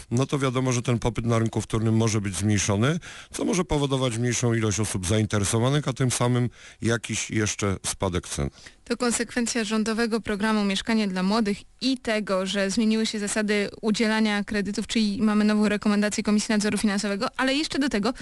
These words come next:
Speaker 2: dochodzi jednak ożywienie kon-, koniunktury, które już zauważyliśmy trochę w dwa tysiące trzynastym roku. W roku dwa tysiące czternastym nasza gospodarka ma się rozwijać w tempie około trzech procent, tak mówią ekonomiści, może będzie trochę więcej, trochę lepiej.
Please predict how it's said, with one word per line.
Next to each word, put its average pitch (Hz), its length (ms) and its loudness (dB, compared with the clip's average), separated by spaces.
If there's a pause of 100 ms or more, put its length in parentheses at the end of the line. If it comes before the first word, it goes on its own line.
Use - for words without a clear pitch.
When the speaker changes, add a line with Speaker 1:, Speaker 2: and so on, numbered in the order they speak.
(240)
Speaker 2:
dochodzi 233 280 0
jednak 277 280 0
ożywienie 262 380 0
kon-, 202 320 -2
koniunktury, 220 540 0
które 220 200 0
już 226 160 0
zauważyliśmy 226 720 0
trochę 202 220 -2
w 196 60 0
dwa 196 200 0
tysiące 208 360 0
trzynastym 208 520 0
roku. 180 280 0 (340)
W - 40 -8
roku 226 240 -2
dwa 214 140 0
tysiące 233 340 0
czternastym 214 500 0
nasza 220 200 0
gospodarka 208 540 -2
ma 208 100 2
się 214 120 -2
rozwijać 202 440 0
w - 80 -10
tempie 214 340 0 (300)
około 233 380 0
trzech - 320 -6
procent, 220 580 -2
tak 208 180 -4
mówią 214 200 0
ekonomiści, 208 600 0
może 214 160 0
będzie 196 160 -2
trochę 196 260 -2
więcej, 226 400 2
trochę 196 260 -4
lepiej. 214 320 0